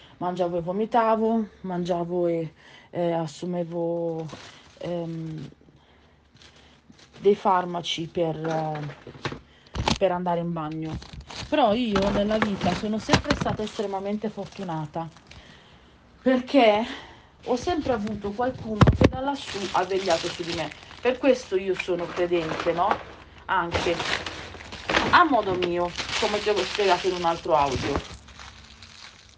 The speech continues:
Perché io sono sempre arrivato al pun-,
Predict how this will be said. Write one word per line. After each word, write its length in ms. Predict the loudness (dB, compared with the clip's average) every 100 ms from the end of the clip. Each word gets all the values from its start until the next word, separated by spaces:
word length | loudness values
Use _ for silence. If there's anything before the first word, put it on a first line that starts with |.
| 0
Perché 680 | 4 4 4 4 6 6 6
io 180 | 4 0
sono 280 | 0 -2 0
sempre 320 | 0 0 2
arrivato 420 | 2 2 0 0
al 60 | -6
pun-, 320 | -4 -4